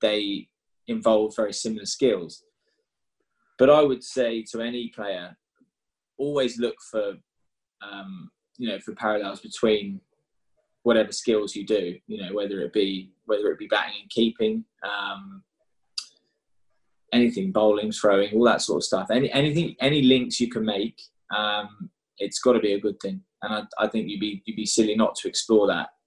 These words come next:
I certainly talk a lot, we've mentioned the mental side of the game, but in terms of my batters and my keepers, I ter-, certainly talk to them a lot about transferring mental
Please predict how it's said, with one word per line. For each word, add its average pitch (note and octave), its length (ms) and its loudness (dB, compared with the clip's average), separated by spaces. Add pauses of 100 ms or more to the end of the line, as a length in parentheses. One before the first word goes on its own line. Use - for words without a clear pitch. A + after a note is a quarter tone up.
I A#2 60 2
certainly A#2 580 2
talk B2 300 2
a A2+ 40 2
lot, A2+ 280 4
we've A2 200 -8
mentioned A2+ 420 -6
the A2+ 60 -16
mental G#2+ 320 -8
side F#2+ 240 -4
of F#2 60 -8
the F#2 80 -12
game, F2 340 -12
but - 100 -10
in - 840 -4
terms B2 200 4
of A2 80 -2
my G#2+ 140 -2
batters G#2 360 -2
and G2+ 100 -16
my G2+ 60 -16
keepers, G#2 480 -8
I G#2 80 -4 (100)
ter-, B2 280 0
certainly A2 480 -4
talk - 240 -2
to A2 80 -6
them G#2+ 60 -4
a A2 160 4
lot - 140 4
about G2+ 380 -2 (1500)
transferring A#2 1000 2 (880)
mental A#2+ 680 -4